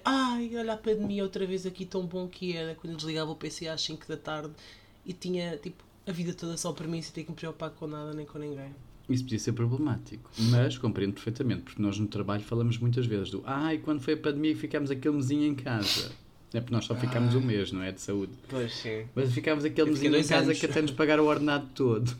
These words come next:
Speaker 2: <laughs> Foi
Speaker 1: Ai.
Speaker 2: bom, não foi? E nós, pronto, nós regozijamos nessas pequenas <laughs> coisas da vida.
Speaker 1: Fogo, mesmo fixe.
Speaker 2: Em que eu fiz pão, eu
Speaker 1: Ah.
Speaker 2: fiz bolos, eu gravei episódios contigo e vi,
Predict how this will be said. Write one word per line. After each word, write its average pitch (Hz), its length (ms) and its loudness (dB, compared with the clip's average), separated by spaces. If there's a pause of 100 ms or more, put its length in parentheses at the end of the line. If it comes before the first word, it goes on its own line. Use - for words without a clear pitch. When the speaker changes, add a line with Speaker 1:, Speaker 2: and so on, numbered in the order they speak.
(240)
Speaker 2:
<laughs> - 380 -6
Foi 156 140 8
Speaker 1:
Ai. 160 100 2
Speaker 2:
bom, 175 280 6
não 156 120 4
foi? 139 380 2
E 120 60 2
nós, 117 160 2
pronto, 95 260 -2 (400)
nós 110 260 0
regozijamos 131 800 2
nessas 135 320 0
pequenas 139 400 2
<laughs> - 0 -
coisas 143 460 4
da 143 180 2
vida. 131 500 2 (640)
Speaker 1:
Fogo, 117 600 -2
mesmo 117 320 -2
fixe. 117 320 0
Speaker 2:
Em 160 40 6
que 165 120 4
eu 151 40 4
fiz 127 220 -2
pão, 156 480 2
eu 131 60 4
Speaker 1:
Ah. - 20 2
Speaker 2:
fiz 107 240 0
bolos, 123 640 4
eu 117 100 6
gravei 117 320 4
episódios 110 540 0 (420)
contigo 135 540 -2
e 123 40 2
vi, 120 200 4